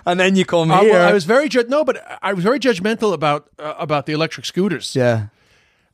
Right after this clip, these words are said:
Speaker 2: And then I was in Richmond, Virginia, and there was all these, like, electric scooters, you
Speaker 1: Right,
Speaker 2: know, the,
Speaker 1: down
Speaker 2: with
Speaker 1: by
Speaker 2: the
Speaker 1: D C E.
Speaker 2: apps.
Speaker 1: Yeah, yeah. Bird.
Speaker 2: And, uh,
Speaker 1: Oh, well, then, yeah.
Speaker 2: yeah, all that. So I used one. And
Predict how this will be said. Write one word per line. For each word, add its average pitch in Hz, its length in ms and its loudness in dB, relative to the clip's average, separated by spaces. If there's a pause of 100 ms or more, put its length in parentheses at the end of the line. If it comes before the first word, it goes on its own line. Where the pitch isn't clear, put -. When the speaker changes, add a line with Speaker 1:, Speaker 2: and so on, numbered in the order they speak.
Speaker 2:
And 151 220 -2
then 156 340 -2 (100)
I - 20 -14
was 139 120 -8
in 151 80 -6
Richmond, 202 320 -2
Virginia, 156 580 -2
and 135 160 -8
there 135 80 -8
was 135 120 -12
all 151 180 -8
these, 131 240 -14
like, 131 200 -12
electric 131 360 -10
scooters, 135 340 -8
you 127 60 0
Speaker 1:
Right, 113 120 0
Speaker 2:
know, 104 40 -6
the, 135 80 -6
Speaker 1:
down 123 160 -2
Speaker 2:
with 110 120 -4
Speaker 1:
by - 60 -2
Speaker 2:
the 107 60 -2
Speaker 1:
D 127 60 -2
C - 20 0 (240)
E. 113 60 0
Speaker 2:
apps. 107 200 -2
Speaker 1:
Yeah, 101 200 -2 (100)
yeah. 107 220 -2 (120)
Bird. 113 600 -2
Speaker 2:
And, 127 380 -6
uh, 120 60 -4
Speaker 1:
Oh, 104 120 -4
well, 98 80 -6
then, 98 220 -6
yeah. 254 120 -2
Speaker 2:
yeah, 190 100 2
all 196 200 2
that. 196 380 -2 (440)
So - 180 -14
I 214 60 -4
used 285 400 -2
one. 117 260 -10 (880)
And 226 180 -6